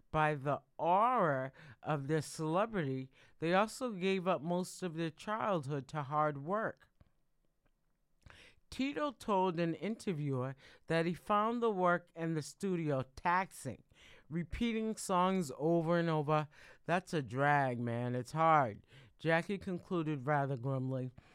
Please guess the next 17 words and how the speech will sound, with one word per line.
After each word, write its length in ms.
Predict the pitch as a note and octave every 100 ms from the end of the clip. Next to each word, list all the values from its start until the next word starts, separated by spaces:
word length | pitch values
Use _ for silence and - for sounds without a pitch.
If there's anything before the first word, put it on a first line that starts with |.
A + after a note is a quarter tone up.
| -
"It's 240 | - D#3 C#3+
my 160 | F3
job. 520 | D#3+ C#3+ E3 C#3+ G#2+ - - _
My 140 | C#3
work 320 | D3 E3 E3 E3
is 160 | D3
entertaining 760 | - D3+ C#3+ - E3 D3+ C3 A#2+
people." 480 | - A#2+ - F#2 - _ _ _ _ _ _ _ - - - -
Perhaps 440 | G#3 A#3 C#4+ D#4+
it 140 | C4 F#3
is 180 | D3
not 340 | E3+ F#3 G#3+ - _ - -
surprising 1040 | - G#3+ - - A3+ C4 C4+ F3 D#3+ D3
that 180 | D#3 -
the 140 | - -
older 340 | F#3 B3 A3+
brothers 480 | F3+ D3 D3+ D3 C#3+